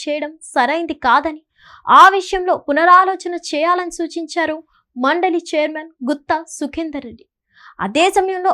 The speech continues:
ఒక ఎమ్మెల్సీ తన రాజీనామా గురించి నిండు సభలో ప్రస్తావించి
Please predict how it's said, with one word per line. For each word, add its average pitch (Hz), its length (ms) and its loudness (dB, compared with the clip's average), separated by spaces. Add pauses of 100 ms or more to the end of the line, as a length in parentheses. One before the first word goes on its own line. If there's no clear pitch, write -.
ఒక - 80 -4 (260)
ఎమ్మెల్సీ 359 420 -4 (220)
తన 285 140 0 (120)
రాజీనామా 330 580 -2
గురించి 330 340 -8 (380)
నిండు 330 420 -2
సభలో 330 280 -2 (100)
ప్రస్తావించి 330 720 -4